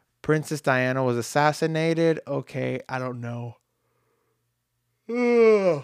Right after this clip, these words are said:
Man, I'm, guys, I'm, I'm a yawner. I'm sorry. Anyway, Finland does not exist. And this is a rather new one. This is twenty sixteen, originated on Reddit.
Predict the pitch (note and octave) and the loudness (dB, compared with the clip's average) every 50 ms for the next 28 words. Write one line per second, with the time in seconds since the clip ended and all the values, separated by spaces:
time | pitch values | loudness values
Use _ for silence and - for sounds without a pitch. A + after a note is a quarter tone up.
0 | - _ _ _ _ _ - C3+ C#3 D3+ D3+ D3 C#3+ C3+ C3+ - C3+ C3+ C3+ C3 | -8 _ _ _ _ _ -16 -12 -8 -6 -4 -4 -4 -4 -6 -6 -6 -6 -6 -6
1 | - B2 C3+ C3 C3 C3 C3 B2+ - - - - _ - A#2+ A#2 A#2+ - - A#2+ | -8 -6 -4 -2 0 0 -2 -2 -6 -10 -18 -20 _ -14 -12 -12 -10 -10 -8 -6
2 | B2 B2+ B2 B2 B2 B2 B2 A#2+ A#2+ A#2+ A2+ G#2+ - - A#2 A#2 A2+ A2+ A2+ A2+ | -6 -4 -4 -2 -2 -2 -2 -2 -4 -6 -8 -8 -6 -6 -6 -4 -4 -6 -8 -10
3 | - _ _ _ _ _ _ _ _ _ _ _ _ _ _ _ _ _ - - | -14 _ _ _ _ _ _ _ _ _ _ _ _ _ _ _ _ _ -4 -2
4 | D3 C#3+ B2+ A#2+ A2 - _ _ - - _ _ - - - F3+ F#3+ F#3+ G3 F#3+ | 0 0 0 -2 -4 -8 _ _ -20 -20 _ _ -20 -2 2 2 4 4 2 0
5 | G3 G3+ G3+ G3+ G3+ F#3+ F#3 - C#3 C3 C#3+ C#3 C3 B2 C3+ C3+ C3+ C3 C3+ C#3 | 0 2 2 2 0 -2 -4 -8 -6 -2 -2 -2 -2 -2 -2 -2 0 2 2 2
6 | C#3+ C#3 B2+ A#2 A2 A2+ B2 A#2 B2+ - - - B2 C3+ D3 F#3+ G3+ - C4 B3+ | 0 -2 -4 -6 -6 -4 -4 -4 -6 -8 -8 -6 -6 -2 0 0 0 0 0 2
7 | B3 A3 G#3 F#3 F3+ F3 F3+ E3+ E3 D3+ C#3 B2+ A#2+ A#2+ B2 - F#3 F3 - - | 4 6 6 6 6 6 4 2 2 0 0 -2 -4 -6 -8 -10 -12 -14 -14 -12
8 | - - G3+ G3+ G#3 G#3+ - A3+ G#3+ - - - E3+ D#3 D3+ D3+ D3+ C#3+ - _ | -4 -2 0 0 0 -2 -4 -4 -6 -6 -8 -8 -6 -6 -6 -8 -10 -12 -18 _
9 | _ _ _ - - - - - _ _ _ C3+ C3 D3 D3 D#3+ E3 E3 E3+ E3 | _ _ _ -20 -20 -20 -20 -20 _ _ _ 2 4 4 4 4 4 2 2 4
10 | E3+ F#3 F3+ E3 C#3+ C3 C3 C3+ C#3+ | 4 4 4 6 6 6 6 4 2